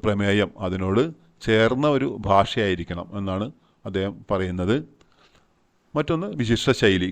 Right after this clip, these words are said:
ഗ്രാൻഡ് സ്റ്റൈലിനാണ് അദ്ദേഹം വിശ്വസിച്ചിരുന്നത്. അതുകൊണ്ടാണ് ആ ദേശഭാഷയുടെ വിശിഷ്ട രൂപം, ദേശഭാഷ അല്ലെങ്കിൽ മാതൃഭാഷ ആയിരിക്കണമെങ്കിൽ തന്നെയും അതിൻ്റെ വിശിഷ്ട രൂപം തന്നെയായിരിക്കണം കാവ്യഭാഷ എന്ന് അദ്ദേഹം പറയുന്നതും ഈ ഒരു ഇതിനോട് ബന്ധപ്പെടുത്തി കാണാവുന്നതാണ്.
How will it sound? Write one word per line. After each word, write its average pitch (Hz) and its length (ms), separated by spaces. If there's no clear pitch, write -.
ഗ്രാൻഡ് 107 300
സ്റ്റൈലിനാണ് 98 480
അദ്ദേഹം 101 300
വിശ്വസിച്ചിരുന്നത്. 95 640
അതുകൊണ്ടാണ് 113 460
ആ 107 80
ദേശഭാഷയുടെ 117 680
വിശിഷ്ട - 320
രൂപം, 90 280
ദേശഭാഷ 95 400
അല്ലെങ്കിൽ 101 280
മാതൃഭാഷ 95 440
ആയിരിക്കണമെങ്കിൽ 98 540
തന്നെയും 104 340
അതിൻ്റെ 92 320
വിശിഷ്ട 104 300
രൂപം 123 260
തന്നെയായിരിക്കണം 110 580
കാവ്യഭാഷ 95 600
എന്ന് 92 140
അദ്ദേഹം 87 260
പറയുന്നതും 92 500
ഈ 98 40
ഒരു 104 120
ഇതിനോട് 104 320
ബന്ധപ്പെടുത്തി 98 480
കാണാവുന്നതാണ്. 87 640